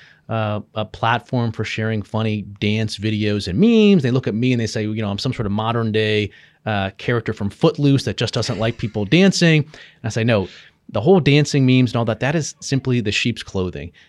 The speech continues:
And underneath, the application operates as a highly sophisticated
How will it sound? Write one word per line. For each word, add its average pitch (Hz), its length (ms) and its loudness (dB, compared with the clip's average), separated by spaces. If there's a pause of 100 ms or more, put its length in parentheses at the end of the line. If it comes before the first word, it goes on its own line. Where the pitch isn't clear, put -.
(100)
And 120 180 -2
underneath, 160 580 0
the 117 160 -6
application 110 800 -4 (140)
operates 104 520 -4
as 107 140 -6
a 101 80 -6
highly 120 480 -4
sophisticated 104 960 -6